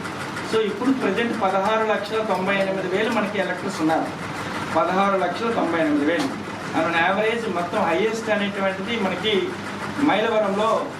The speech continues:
ఆ, హైయెస్ట్ అనేటువంటిది ఎలక్టర్స్ అనేటువంటిది ఉన్నారు, రెండు లక్షల ఎనభై దాటినట్టున్నారు. ఆ, నెక్స్ట్ మనకి సెంట్రల్లో అనేటువంటిది ఉన్నారు.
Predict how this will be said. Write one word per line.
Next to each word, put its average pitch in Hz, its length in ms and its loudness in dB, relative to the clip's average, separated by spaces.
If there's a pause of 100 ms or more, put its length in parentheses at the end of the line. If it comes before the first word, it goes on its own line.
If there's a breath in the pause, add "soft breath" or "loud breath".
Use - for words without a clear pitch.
(180)
ఆ, 151 440 2
హైయెస్ట్ - 340 0
అనేటువంటిది 185 580 0
ఎలక్టర్స్ 170 380 -2
అనేటువంటిది 175 520 0
ఉన్నారు, 151 280 4 (540)
రెండు 170 140 2
లక్షల 165 680 2
ఎనభై 160 140 0
దాటినట్టున్నారు. 147 960 0 (380)
ఆ, 180 240 4
నెక్స్ట్ 190 320 -2 (460)
మనకి 190 680 0
సెంట్రల్లో 202 460 2
అనేటువంటిది 175 560 -2
ఉన్నారు. 151 640 0